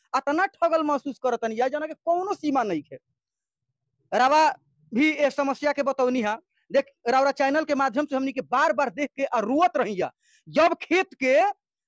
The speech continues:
गंगा जी के बाढ़ जब आवत रहे, जब ढाही एगो गिरत है नू, तो लागत है करेजा पर गिर रहल बा।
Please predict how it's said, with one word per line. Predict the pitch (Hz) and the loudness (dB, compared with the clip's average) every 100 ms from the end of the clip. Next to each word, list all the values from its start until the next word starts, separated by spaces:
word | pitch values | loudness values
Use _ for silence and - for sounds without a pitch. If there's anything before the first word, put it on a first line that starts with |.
| - | -2
गंगा | 247 285 320 | 0 4 2
जी | 285 | 2
के | 302 311 | -2 0
बाढ़ | 269 311 | 2 2
जब | 277 294 | 2 2
आवत | 285 302 277 | 4 2 2
रहे, | 277 294 | 2 2
जब | 285 339 415 | 2 0 0
ढाही | - 302 349 339 | 2 2 4 2
एगो | 311 | 0
गिरत | 262 381 330 | 0 0 2
है | 285 | 2
नू, | 320 | 0
तो | 320 | 0
लागत | 277 294 - | 0 2 -2
है | 320 | -4
करेजा | - 311 349 381 | -2 -2 0 -2
पर | 370 | -2
गिर | 254 240 | -8 -4
रहल | 214 | -4
बा। | 170 | -4